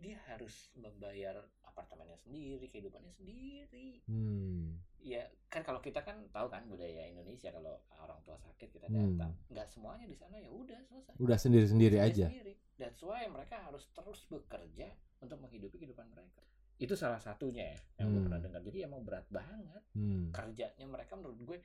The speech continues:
Speaker 1: yang dari pedagang di bawah sampai kerja kantor, buset, gue bilang stres banget sih kerjanya.
Speaker 2: Hmm, hmm.
Speaker 1: Kita tuh masih, apa karena kita berkunjung ya, jadi kita ketawa-tawa kali ya.
Speaker 2: Iya. Tapi kalau ke Singapura gue perhatiin juga gitu, kalau lo makan di food court,
Speaker 1: Hmm?
Speaker 2: yang rapi-rapiin biasanya kakek-kakek, nenek-nenek kan,
Speaker 1: Iya,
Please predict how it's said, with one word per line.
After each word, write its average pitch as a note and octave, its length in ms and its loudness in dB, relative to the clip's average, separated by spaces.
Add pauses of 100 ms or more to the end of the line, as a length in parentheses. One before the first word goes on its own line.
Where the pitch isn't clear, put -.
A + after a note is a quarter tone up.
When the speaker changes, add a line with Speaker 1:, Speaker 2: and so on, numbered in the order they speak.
(180)
Speaker 1:
yang G2 120 -12
dari F#2+ 160 -8
pedagang F#2 400 -10
di G2 120 -14
bawah G2+ 360 -16
sampai - 280 -16
kerja F#2 300 -14
kantor, A2 400 -14
buset, - 300 -20
gue G2 160 -16
bilang A#2 160 -18
stres - 320 -12
banget - 340 -10
sih E3+ 140 -8
kerjanya. F#3+ 320 -12 (140)
Speaker 2:
Hmm, A2 280 0
hmm. G2 260 -4 (340)
Speaker 1:
Kita - 180 -8
tuh A3+ 100 -6
masih, F3+ 380 -8
apa - 220 4
karena D3 520 0
kita D3 300 -2
berkunjung E3 480 -8
ya, B2 100 -10
jadi A#2+ 140 -6
kita C#3+ 140 -6
ketawa-tawa A2+ 640 0
kali A2 240 -10
ya. - 60 -18 (160)
Speaker 2:
Iya. E2+ 300 4 (420)
Tapi F3 120 6
kalau A3+ 140 8
ke F3+ 100 6
Singapura F3 360 6
gue F#3 100 8
perhatiin C#3+ 320 6
juga A#2 160 6
gitu, C3 240 2
kalau G#2 160 8
lo G2+ 160 8
makan F#2+ 400 2
di F2+ 160 4
food - 240 2
court, B2 320 6 (400)
Speaker 1:
Hmm? G2+ 220 -12
Speaker 2:
yang A2 160 0
rapi-rapiin A2 520 8
biasanya C#3 380 10
kakek-kakek, G#2+ 640 4
nenek-nenek G#2+ 460 4
kan, B2 160 4
Speaker 1:
Iya, B2 100 -6